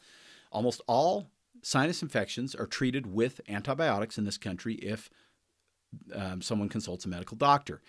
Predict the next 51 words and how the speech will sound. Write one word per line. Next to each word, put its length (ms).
And 60
about 200
eighty-five 420
percent 260
of 80
sinus 300
infections 480
are 160
not 300
bacterial, 640
which 180
means 140
an 80
antibiotic 480
cannot 380
kill 220
them. 160
If 160
you 80
think 360
that 120
your 120
antibiotic 560
is 120
working 340
for 100
your 100
sinus 400
infection, 600
there's 220
about 160
a 40
fifteen 460
percent 400
chance 340
that 120
that 180
is 200
true. 560
But 220
eighty-five 600
percent 260
of 60
the 60
time, 300
you've 120
got 300
something 340
viral 520
or 240
fungal, 580